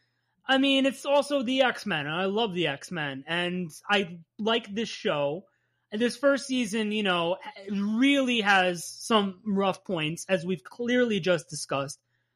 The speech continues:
But I, but I do like it. So ultimately, I thought it was, you know, th-, there's a good message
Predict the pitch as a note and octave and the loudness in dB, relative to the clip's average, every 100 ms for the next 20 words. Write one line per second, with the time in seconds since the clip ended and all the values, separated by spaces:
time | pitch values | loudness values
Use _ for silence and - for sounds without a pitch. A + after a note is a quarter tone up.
0 | _ - F#3+ A3+ G#3+ G#3 G#3 G3 A3 G#3+ | _ -2 4 6 6 2 2 0 2 2
1 | F#3+ G#3 F#3 D#3 D3 C#3 C3+ F#3+ F#3 F#3+ | 0 -2 -2 -2 -2 -6 -4 0 2 2
2 | F#3 F3+ E3 D#3 D3+ E3+ D3+ D3 D3 C#3 | 0 0 2 2 2 0 0 0 0 -2
3 | C3+ - - - E3 C#3+ B2+ A#2+ _ _ | -4 -14 -14 -4 -2 -2 -4 -10 _ _
4 | _ F#3+ F3 G3 G3 E3+ E3+ D#3 D3+ D3 | _ -4 0 2 2 2 2 2 0 0
5 | D3+ C#3 | -6 -6